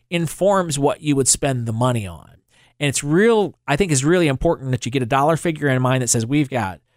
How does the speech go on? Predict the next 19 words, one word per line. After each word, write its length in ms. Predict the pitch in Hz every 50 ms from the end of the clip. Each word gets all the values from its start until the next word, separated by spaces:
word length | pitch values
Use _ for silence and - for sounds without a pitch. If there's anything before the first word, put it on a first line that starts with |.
| _ _ _ _
five 260 | _ - 147 151 143 131
hundred 380 | 156 175 180 - 226 214 208
or 80 | 120 -
five 240 | - 175 160 - -
thousand 580 | - 165 139 151 170 180 175 175 185 185 175
or 80 | 131 98
fifty 380 | - - 185 - - 202 180
thousand," 420 | 156 175 156 147 147 151 - 156 143
whatever 480 | 135 143 151 175 175 151 143 143 139
it 80 | 127 131
is. 260 | 156 147 117 101 104
This 220 | 113 156 165 - 226
is 140 | 226 -
the 200 | - 185 147 127
rocket 440 | 120 127 143 151 165 - - 147 -
fuel 360 | - - 131 117 104 98 98 98
that 140 | 113 80 107
we 200 | 143 160 156 131
have 440 | 123 104 92 76 65 64 - -